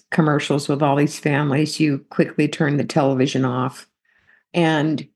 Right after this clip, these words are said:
or you're having trouble with sleeping and eating and just daily self-care stuff, then that's probably, and especially if you've got any kind of signs or thoughts of suicide, the idea of suicide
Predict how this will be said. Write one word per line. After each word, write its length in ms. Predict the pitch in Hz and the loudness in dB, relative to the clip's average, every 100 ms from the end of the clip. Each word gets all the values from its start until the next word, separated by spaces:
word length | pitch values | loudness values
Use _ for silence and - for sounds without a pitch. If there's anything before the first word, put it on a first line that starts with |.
| - | -4
or 240 | 165 165 | 2 2
you're 100 | 156 | 2
having 380 | 151 165 160 160 | 0 0 0 -4
trouble 400 | - 160 151 135 | -2 -2 0 -4
with 120 | 135 | -4
sleeping 840 | - - 233 220 214 190 180 175 | -6 2 2 4 2 2 2 -2
and 300 | - 156 151 | -4 -6 -2
eating 400 | 160 165 160 160 | 2 4 4 0
and 80 | 156 | -4
just 360 | 151 160 156 - | -4 -4 -4 -2
daily 340 | 156 151 156 | 0 2 -2
self-care 640 | 151 165 143 - 202 202 | -2 -2 -2 -2 -2 -2
stuff, 520 | - - 220 233 - - _ _ _ _ _ | -2 0 2 2 -2 -16 _ _ _ _ _
then 720 | 170 170 175 214 226 226 226 202 | -10 -6 -2 0 4 4 4 4
that's 400 | 196 185 - - | 2 2 -2 -14
probably, 760 | - 190 185 180 170 170 - | -6 0 2 0 -2 -2 0
and 140 | 165 | 0
especially 800 | 175 175 - - 185 - 185 190 | 0 -2 -4 -2 -2 -2 0 2
if 120 | 190 | 2
you've 140 | 190 190 | -2 -2
got 240 | 196 190 | 2 2
any 200 | 196 196 | 2 -2
kind 300 | 196 - 196 | -4 -4 -2
of 100 | 196 | -2
signs 760 | - - 196 185 185 190 196 180 | -6 -4 0 2 2 2 0 -2
or 240 | - 185 | -2 -2
thoughts 560 | 185 - 185 180 175 - | -2 0 4 4 0 -6
of 80 | 175 | -10
suicide, 1120 | - - 180 180 - 180 175 180 175 175 - | -6 -2 0 0 0 2 4 4 2 0 -2
the 140 | 165 | 0
idea 520 | 156 147 135 151 160 156 | 0 0 -2 -2 0 -2
of 120 | 143 | -6
suicide 720 | - 160 160 160 156 156 156 | -4 -2 -2 0 2 2 0